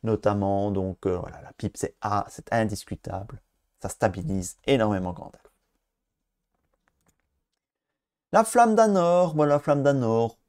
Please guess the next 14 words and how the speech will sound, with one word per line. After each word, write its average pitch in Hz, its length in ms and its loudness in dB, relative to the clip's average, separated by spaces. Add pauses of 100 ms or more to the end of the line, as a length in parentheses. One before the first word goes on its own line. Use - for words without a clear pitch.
(140)
oui, 110 320 -2 (540)
ok, 113 240 -2 (760)
c'est, 113 400 0
c'est 131 140 0
passable 90 560 -2
en 95 120 -10
fait. - 520 -16 (260)
Euh, 53 400 -2 (2500)
ça - 140 -8
permet 107 260 0
de 104 60 -4
redresser 104 480 -2
un 104 140 2
Istari, 104 840 -4